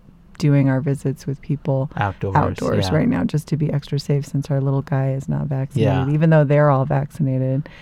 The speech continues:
Speaker 1: Everybody we know here is vaccinated, but still, especially with C D C mask, you
Speaker 2: Yeah.
Speaker 1: know, regulations changing or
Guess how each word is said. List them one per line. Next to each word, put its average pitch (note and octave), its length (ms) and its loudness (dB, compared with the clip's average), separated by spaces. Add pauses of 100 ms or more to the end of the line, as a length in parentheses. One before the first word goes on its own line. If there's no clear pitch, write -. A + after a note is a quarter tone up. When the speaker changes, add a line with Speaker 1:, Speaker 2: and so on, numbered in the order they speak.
(280)
Speaker 1:
Everybody D#3 420 4
we D3+ 120 6
know D#3 180 4
here C#3+ 180 4
is B3 140 -4
vaccinated, C#3 720 0
but D3 360 4 (540)
still, D#3+ 520 4
especially D#3 440 0
with C#3 200 -2
C D3 240 -2
D C#3 140 0
C C#3 540 0
mask, C3+ 640 0 (400)
you A#2+ 160 2
Speaker 2:
Yeah. C3+ 200 4
Speaker 1:
know, C3 380 -2 (400)
regulations C3+ 760 -2
changing C3 640 0
or B2 240 -4